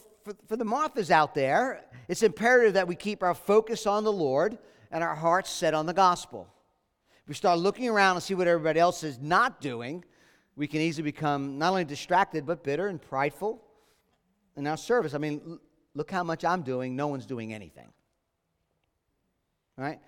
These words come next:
We lose the joy in service. We become cranky or irritable, or in my case, more cranky and more irritable. Uh, and it leads to a pity party, right? It, it happen, could happen.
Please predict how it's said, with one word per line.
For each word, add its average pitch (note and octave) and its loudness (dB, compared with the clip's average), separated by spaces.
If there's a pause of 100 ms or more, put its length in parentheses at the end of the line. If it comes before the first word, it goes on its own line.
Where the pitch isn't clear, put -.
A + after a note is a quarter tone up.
(240)
We D3 -4
lose D#3+ 0
the A#2 -18
joy G#3+ 6
in D3 -4
service. G#3 2
We E3 -10
become D3+ -4
cranky G3 -4
or E3 0
irritable, G3+ -2
or E3 2 (340)
in C#3+ -10
my F3+ 2
case, F#3 -2
more F#3+ 4
cranky G3+ -4
and E3 -2
more G3 -2
irritable. F#3 -2 (360)
Uh, D3+ -2 (180)
and F#3 4
it G3+ 2
leads G3+ 0
to G3+ -2
a F#3 0
pity E3+ -2
party, A#2 -4
right? C#3 0
It, C3 -4
it C3 -6
happen, D3 0
could D#3 -4
happen. C#3+ -6